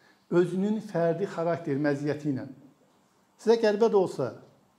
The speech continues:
iqtisadiyyat üçün çox vacib olan qaydalardan biri bilirsiniz, nədir əməl olunmalı? Çalış, aldanma.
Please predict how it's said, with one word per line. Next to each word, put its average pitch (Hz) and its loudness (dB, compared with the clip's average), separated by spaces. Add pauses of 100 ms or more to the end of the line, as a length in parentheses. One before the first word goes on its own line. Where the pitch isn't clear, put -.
(1040)
iqtisadiyyat 208 2
üçün 220 -6
çox 190 2
vacib 190 2
olan 185 -2 (220)
qaydalardan 185 4
biri 185 0
bilirsiniz, 185 -4
nədir 156 2
əməl 143 2
olunmalı? 117 -6 (1000)
Çalış, - -10
aldanma. 127 -4